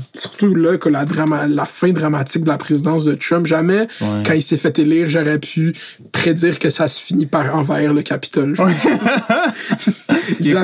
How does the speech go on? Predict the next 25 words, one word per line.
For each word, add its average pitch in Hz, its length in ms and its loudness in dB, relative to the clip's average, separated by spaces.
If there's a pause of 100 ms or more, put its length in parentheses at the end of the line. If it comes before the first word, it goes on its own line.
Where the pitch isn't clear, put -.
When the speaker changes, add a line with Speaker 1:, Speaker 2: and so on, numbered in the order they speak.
Speaker 1:
Jamais. 127 80 2
Speaker 2:
j'ai 139 100 2
vu 127 120 -2
ça, 254 180 -2
je - 140 -12
comprenais 123 500 -2
pas. 131 320 -6 (240)
Speaker 1:
Ouais. 165 360 0 (520)
Speaker 2:
J'étais - 180 0
Speaker 1:
Ça - 0 -
fait - 140 -2
Speaker 2:
comme, 113 120 0
Speaker 1:
aucun 131 200 0
Speaker 2:
bro, - 40 2
Speaker 1:
sens. 110 180 -2
Speaker 2:
juste - 320 -6
comme 101 200 -2
c'est 170 240 -2
chill, 143 360 -2
do 131 200 0
you, 151 360 0
genre. 143 240 -4
Mais 113 180 -2
non, 110 200 -2
bro. 110 260 -4